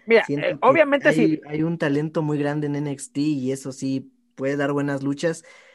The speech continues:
Speaker 2: pero es que, ah, es, es un arma de doble filo, porque si pega bien y pega así chido, se la llevan al main roster y es otra.
Speaker 1: Exacto, mira,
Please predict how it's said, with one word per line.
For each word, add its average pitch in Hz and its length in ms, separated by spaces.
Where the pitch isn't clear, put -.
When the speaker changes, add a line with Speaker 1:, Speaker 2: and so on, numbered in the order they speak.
Speaker 2:
pero 131 400
es 160 160
que, 220 200
ah, 101 220
es, 208 460
es 170 260
un 196 120
arma 180 140
de 165 80
doble 165 200
filo, 160 240
porque 131 260
si 139 140
pega 226 320
bien 196 340
y 190 60
pega 190 360
así 165 340
chido, 202 460
se 139 160
la 127 80
llevan 156 240
al 131 140
main 147 180
roster 202 540
y 135 320
es 143 240
otra. 190 760
Speaker 1:
Exacto, 165 640
mira, 151 240